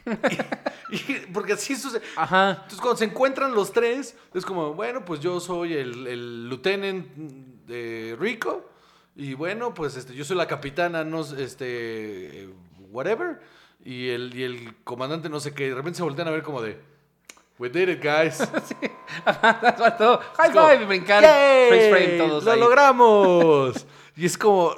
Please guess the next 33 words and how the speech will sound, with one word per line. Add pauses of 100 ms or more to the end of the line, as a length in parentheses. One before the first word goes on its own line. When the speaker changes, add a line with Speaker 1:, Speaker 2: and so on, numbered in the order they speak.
Speaker 1:
es
muy
ridículo
el
ascenso,
pero
otra
vez
sigue
siendo
parte
de
la
crítica. (140)
Speaker 2:
Otra
cosa
que
esta
película
tiene
que
está,
o
sea,
que
el, (280)
que
la
saca
de
este
tono (440)
es